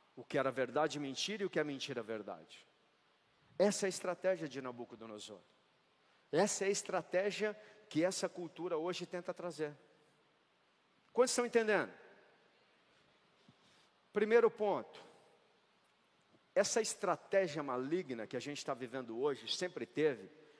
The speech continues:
ela tem pelo menos três fases principais. A primeira é uma, não é ainda a, a intimidação,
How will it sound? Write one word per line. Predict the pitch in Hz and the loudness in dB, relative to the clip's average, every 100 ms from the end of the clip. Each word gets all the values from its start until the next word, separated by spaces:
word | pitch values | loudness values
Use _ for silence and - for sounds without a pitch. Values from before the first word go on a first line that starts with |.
| _ - | _ -6
ela | 160 | -4
tem | 190 185 | -4 -4
pelo | 190 | -4
menos | 180 180 165 | -4 -6 -6
três | - 196 208 151 | -2 2 2 0
fases | - 165 151 120 113 | -2 0 0 -2 -6
principais. | 127 123 - 120 113 | -8 -10 -4 -4 0
A | 175 | -2
primeira | - 208 202 220 240 254 262 - - - - - _ - | -2 -4 4 8 8 8 4 -2 -18 -20 -20 -20 _ -4
é | 208 | -2
uma, | 220 220 220 220 214 - | -2 -4 -6 -6 -8 -8
não | 202 202 | -4 0
é | 226 | 2
ainda | 214 202 190 156 - | 2 0 0 0 0
a, | 131 147 127 113 92 - - - - | 0 0 0 -2 -4 -10 -20 -12 -2
a | 139 | -2
intimidação, | 165 - 160 143 120 - - 139 143 131 110 | -2 -4 -4 -4 -2 0 0 0 -4 -6 -10